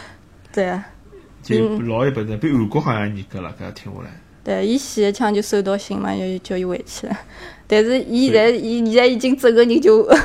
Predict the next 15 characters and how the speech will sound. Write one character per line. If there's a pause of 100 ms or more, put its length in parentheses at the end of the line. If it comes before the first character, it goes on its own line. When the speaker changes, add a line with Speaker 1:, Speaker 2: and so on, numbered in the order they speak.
(180)
Speaker 1:
<laughs>
完
全
没
有
那
种， (1160)
呃，
就
肚
皮
也
老
大
了。